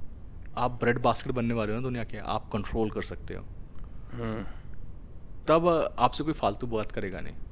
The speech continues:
Speaker 2: आप सबका खाना बेच रहे हो?
Speaker 1: खाना बंद कर देंगे।
Speaker 2: हम्म।
Speaker 1: तो land reforms आएंगे, get ready for it। सरकार ऐसे नहीं तो वैसे।
Speaker 2: Good।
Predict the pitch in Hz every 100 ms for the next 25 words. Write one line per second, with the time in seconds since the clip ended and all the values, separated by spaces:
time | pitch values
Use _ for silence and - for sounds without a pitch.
0 | - - - - - - 127 131 127 139
1 | 135 120 123 123 - - - - - -
2 | - 131 139 143 139 117 113 113 - -
3 | - - - - - - 55 - - -
4 | - - - - 127 139 190 196 220 -
5 | 143 143 151 - - - - - - -
6 | - 123 127 131 117 123 131 123 - -
7 | - - - - - - 120 123 131 120
8 | - 139 123 123 98 - 87 - - -
9 | - - - - - - - 135